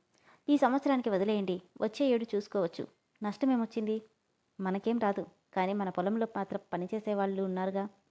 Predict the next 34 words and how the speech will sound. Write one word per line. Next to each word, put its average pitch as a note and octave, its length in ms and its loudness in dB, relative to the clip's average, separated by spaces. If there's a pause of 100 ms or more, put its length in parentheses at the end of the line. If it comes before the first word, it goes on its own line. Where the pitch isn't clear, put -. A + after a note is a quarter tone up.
(220)
వాళ్ళకి F3 280 -2
జీతం F#3 280 0
ఎలా A3 120 0
ఇస్తాం? G#3+ 360 -6 (600)
అర్జున్ F#3+ 300 2
ఉన్నాడుగా, A#3 460 2 (520)
వాడు F#3+ 280 2
చూసుకుంటాడు. A3 500 0 (880)
వాడి F#3+ 160 4
పేరు G#3+ 260 4
నా G#3 160 0
దగ్గర F3+ 260 -2
ఎత్తకు. F#3+ 340 -4 (400)
అయినా D4+ 180 6
నా A3+ 200 6
డబ్బుతో C4+ 320 4
వాడిని A3+ 220 2 (100)
చదివించాను, G3+ 440 -2 (360)
వాడి F#3+ 220 0
డబ్బుతో G#3+ 420 2
గడవాల్సిన G3 340 2
కర్మ F#3+ 300 -4
నాకేం F#3+ 320 -4
పట్టలేదు. F3+ 420 -6 (680)
నా A#3 140 6
ఒంట్లో D#4 260 6
ఇంకా C#4 220 6
పని B3 240 2
చేయగల B3+ 220 6
సత్తు A3+ 320 -2
ఉంది." G3+ 260 0 (600)
"ఏంటండి A3 460 2
ఈ G3+ 60 2
పంతం? F#3+ 360 -2